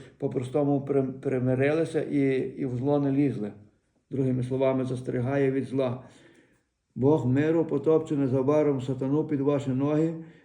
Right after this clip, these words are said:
Благодать Господа нашого Ісуса Христа нехай буде з вами. Амінь". Привітайте,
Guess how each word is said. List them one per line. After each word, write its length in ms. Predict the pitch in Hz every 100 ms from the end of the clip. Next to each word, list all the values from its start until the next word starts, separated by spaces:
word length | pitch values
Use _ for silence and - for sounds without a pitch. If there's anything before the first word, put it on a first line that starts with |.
| _ -
Благодать 560 | 135 131 127 156 156
Господа 460 | 127 151 151 147 143
нашого 420 | 143 143 127 139
Ісуса 280 | 127 147 135
Христа 480 | 131 127 - 139 151
нехай 340 | 143 147 139
буде 340 | 123 147 143
з 100 | 127
вами. 480 | 113 139 143 139 131 - -
Амінь". 440 | 143 131 117 117 - _ _ _ _ _ _ _ _ _ _ _ _ _ _ _ _
Привітайте, 800 | - 139 139 139 156 160 151